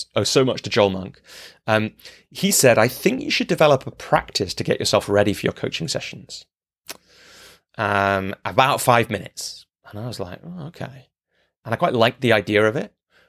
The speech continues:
And I, I just kinda, again, like, like Joel was a great mentor as well as a coach. I just trusted that he was onto something there. So I created one, and it was basically created from a bunch of things that I had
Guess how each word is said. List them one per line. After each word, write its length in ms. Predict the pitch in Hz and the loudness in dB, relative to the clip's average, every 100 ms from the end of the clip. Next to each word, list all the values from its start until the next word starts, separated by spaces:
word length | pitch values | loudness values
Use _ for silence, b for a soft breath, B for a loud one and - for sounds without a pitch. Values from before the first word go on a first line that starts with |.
| _ | _
And 120 | - 101 | -8 -6
I, 120 | - | -4
I 60 | 107 | 0
just 220 | 127 - | 2 2
kinda, 160 | 127 104 | 2 0
again, 360 | - 117 139 | 2 0 0
like, 320 | 147 - - _ _ _ - | -2 -6 -8 _ _ _ -18
like 200 | - - | -16 -14
Joel 200 | - 110 | -2 0
was 100 | 101 | 2
a 40 | 101 | 0
great 180 | 101 | -2
mentor 420 | - 101 104 117 117 | 0 -2 0 0 2
as 100 | 107 | 2
well 100 | 104 | 2
as 80 | |
a 40 | 98 | 2
coach. 260 | - 113 | 2 0
I 40 | - | -2
just 180 | 110 - | -6 -4
trusted 440 | - 117 - 139 | -2 0 2 0
that 120 | 135 | 0
he 260 | - 101 95 | -4 -4 -4
was 120 | 110 98 | -6 -4
onto 200 | 98 95 | -2 -2
something 380 | 113 - 110 | -2 -2 -4
there. 280 | 107 117 160 - B B B - | -4 -6 -8 -16 B B B 2
So 100 | 143 | 2
I 40 | |
created 440 | - 143 160 165 | 6 6 6 4
one, 240 | - - - | 0 -4 -4
and 100 | 120 | 0
it 40 | |
was 100 | 120 | 2
basically 300 | 120 175 180 | 4 2 2
created 320 | 127 113 101 107 | 2 2 2 0
from 140 | 110 | -2
a 40 | |
bunch 400 | 90 123 131 - | 0 2 2 0
of 80 | 135 | -4
things 460 | - 113 95 95 92 | 0 -2 -2 -6 -6
that 100 | - | -6
I 180 | 104 95 | -2 -2
had 300 | 90 92 - | 0 -4 -4